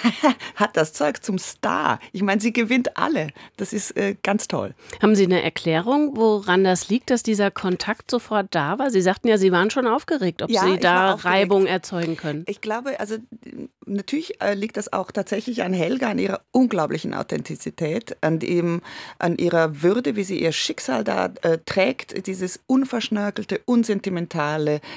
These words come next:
Speaker 1: gerade, was sie da hat. Das kommt überall, wird das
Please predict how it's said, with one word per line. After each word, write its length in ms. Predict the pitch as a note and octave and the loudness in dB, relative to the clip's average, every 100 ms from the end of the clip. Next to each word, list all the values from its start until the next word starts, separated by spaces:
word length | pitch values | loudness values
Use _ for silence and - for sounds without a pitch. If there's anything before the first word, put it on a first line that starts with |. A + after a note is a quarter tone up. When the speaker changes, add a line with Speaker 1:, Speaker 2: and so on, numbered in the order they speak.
| - C#3+ | -10 0
Speaker 1:
gerade, 680 | E3 C#3+ C#3+ G3+ G#3+ G3+ F#3 | 2 2 2 0 0 -2 -4
was 180 | F3+ | -4
sie 100 | G#3+ | -4
da 200 | F#3 E3+ | -4 -2
hat. 220 | D3 D#3 - - - - | 0 -2 -4 -16 -8 -4
Das 200 | E3+ - | -4 -2
kommt 300 | F#3+ G3+ - | -2 -2 0
überall, 680 | B3 C#4+ - - F#3+ A3+ - | 0 2 0 0 0 -2 -2
wird 300 | G3+ G3+ - - | -2 -2 -2 -2
das 420 | G3+ - - | 0 0 -6